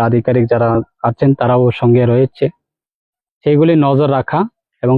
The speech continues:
সম্পূর্ণ সঠিক সময়ে সম্পূর্ণ করার ক্ষেত্রে আমরা সেটাকে উদ্দেশ্য রেখে আজকে আমাদের এই, আজকে আমাদের ভিজিট অনুষ্ঠান। তাই আমরা আশা রাখছি আমরা পাবলিকের কোনো ধরনের অসুবিধা যাতে না থাকে। একটা বিষয়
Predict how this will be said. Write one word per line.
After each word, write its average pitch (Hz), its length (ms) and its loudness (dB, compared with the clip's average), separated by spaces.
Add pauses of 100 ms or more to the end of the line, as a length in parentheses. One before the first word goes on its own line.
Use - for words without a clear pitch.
(120)
সম্পূর্ণ 135 360 0 (140)
সঠিক 143 320 -2
সময়ে 139 300 0
সম্পূর্ণ 127 280 0 (100)
করার 117 220 -2
ক্ষেত্রে - 320 -6 (600)
আমরা 127 220 0
সেটাকে 165 420 -2 (120)
উদ্দেশ্য 143 340 2 (180)
রেখে 151 240 -2 (160)
আজকে - 220 -4 (120)
আমাদের 123 300 2 (640)
এই, 110 180 -2 (720)
আজকে 110 240 -4 (140)
আমাদের 113 260 2 (100)
ভিজিট 120 280 2 (100)
অনুষ্ঠান। 120 360 -2 (640)
তাই 120 140 -2
আমরা 131 160 4 (120)
আশা 147 260 -4
রাখছি 160 260 -4 (100)
আমরা 143 220 2 (640)
পাবলিকের 160 460 2
কোনো 180 300 0
ধরনের 165 280 0 (100)
অসুবিধা 147 380 0 (100)
যাতে 131 200 -2 (100)
না 120 80 2 (100)
থাকে। 117 240 -4 (800)
একটা 120 200 -6 (120)
বিষয় 151 240 0